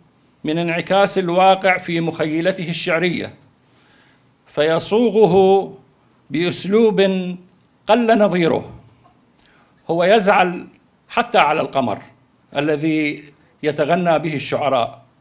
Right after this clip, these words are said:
لكنه الآن انحاز بكامل قصائده إلى الثائرين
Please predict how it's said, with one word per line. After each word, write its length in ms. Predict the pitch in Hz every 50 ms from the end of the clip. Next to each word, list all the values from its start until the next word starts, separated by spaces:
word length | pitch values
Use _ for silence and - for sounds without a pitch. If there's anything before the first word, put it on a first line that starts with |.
| _ _ _ _ _ _ _ _ _ _ _ _ _ -
لكنه 560 | 131 143 143 143 - 214 226 220 208 180 165
الآن 640 | 170 170 180 196 196 196 190 190 185 170 165 160 - - _ _ _ _ _ _ _ _ _ _ _ _ _ _ _ _ _ _ -
انحاز 720 | 143 151 147 143 - - 196 220 226 226 226 196 147 170 190 185 190 170 - - - _ _ _ _ _ _ _ _
بكامل 680 | 151 151 147 147 190 214 233 247 247 233 220 208 202 196
قصائده 800 | 196 196 - - 175 151 147 - 139 123 123 113 113 117 - - - - _ _ _ _ _ _ _ _ _ _ _ -
إلى 560 | 165 160 175 180 180 175 180 180 180 - - - - -
الثائرين 840 | 185 156 131 - - 180 175 185 185 175 170 170 175 170 165 156